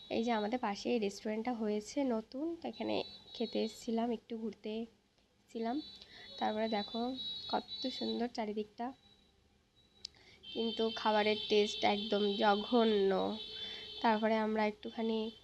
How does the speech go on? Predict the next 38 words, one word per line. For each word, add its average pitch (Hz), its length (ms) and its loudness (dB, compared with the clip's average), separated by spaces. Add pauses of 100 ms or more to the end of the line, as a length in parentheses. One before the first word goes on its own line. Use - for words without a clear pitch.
(120)
খাবার 220 340 -2
অর্ডার 214 260 2
করে 226 160 2
নিল-, 233 220 0 (200)
নিলাম। 233 320 -2
তারপরে 226 260 0
আমরা 220 200 2
একটুখানি 240 300 -2
দোলনা 208 320 2
খাচ্ছিলাম, 233 460 0 (400)
তার 240 160 2
মধ্যে 214 200 2
আমাদের 220 180 2
খাবারগুলো 214 480 0
চলে 214 240 -2
এসেছে। 226 240 -2
এই 214 80 2
যে 220 80 -2
আমরা 214 240 0 (540)
চিকেন 233 380 -2
পপকর্ন 226 440 0
অর্ডার 214 200 0
করেছিলাম 294 360 4
আর 247 180 6 (320)
চা, 214 200 6 (760)
তো 220 100 -6 (100)
খেলাম 226 360 2
একবারে, 202 440 0 (460)
যা 226 220 2 (120)
তা 214 160 2
খেতে 220 360 -4
ভালো 196 280 2
না 208 220 2
একদম। 208 380 -2 (480)
তারপরে 220 300 -2
একটু 220 160 -6
মেলাতে 208 380 -2
ঘুরতে 226 340 -6